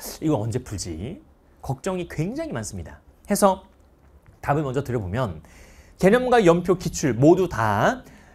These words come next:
여러분의 상황에 따라 다 다릅니다. 정해진 게 없어요, 솔직히 말하면.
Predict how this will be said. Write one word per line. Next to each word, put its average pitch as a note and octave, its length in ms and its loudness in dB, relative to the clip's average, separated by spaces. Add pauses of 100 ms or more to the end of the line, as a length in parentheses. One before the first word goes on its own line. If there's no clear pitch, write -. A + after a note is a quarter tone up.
여러분의 A3 600 6
상황에 C#4 480 -2
따라 D3+ 200 -4
다 - 220 -2
다릅니다. B2 460 2 (180)
정해진 F4+ 420 0
게 - 60 2
없어요, C3+ 280 0
솔직히 - 320 -8
말하면. F#2+ 360 -8